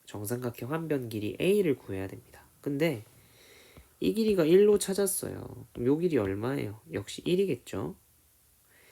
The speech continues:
그럼 이 빨간색 직각 삼각형을 보면요.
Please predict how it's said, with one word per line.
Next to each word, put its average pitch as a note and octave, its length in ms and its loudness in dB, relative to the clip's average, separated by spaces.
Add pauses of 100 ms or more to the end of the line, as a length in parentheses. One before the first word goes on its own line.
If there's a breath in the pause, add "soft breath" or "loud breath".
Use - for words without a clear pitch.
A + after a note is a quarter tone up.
(680 soft breath)
그럼 G3+ 180 4
이 F#3+ 120 4
빨간색 F#3+ 1000 4
직각 D#3 460 -2
삼각형을 F3 680 -2
보면요. A#2+ 720 -2